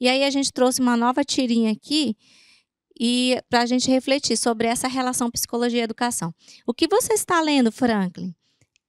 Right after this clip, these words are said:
É um livro de psicologia. Do que eu consegui entender, parece ser muito bom. Esqueça, Franklin. Nenhum livro de psicologia pode ser bom se alguém consegue entendê-lo.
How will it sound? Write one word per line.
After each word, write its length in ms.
É 180
um 120
livro 360
de 120
psicologia. 1080
Do 240
que 160
eu 120
consegui 400
entender, 640
parece 460
ser 300
muito 360
bom. 300
Esqueça, 560
Franklin. 600
Nenhum 320
livro 260
de 120
psicologia 580
pode 240
ser 160
bom 220
se 100
alguém 240
consegue 420
entendê-lo. 640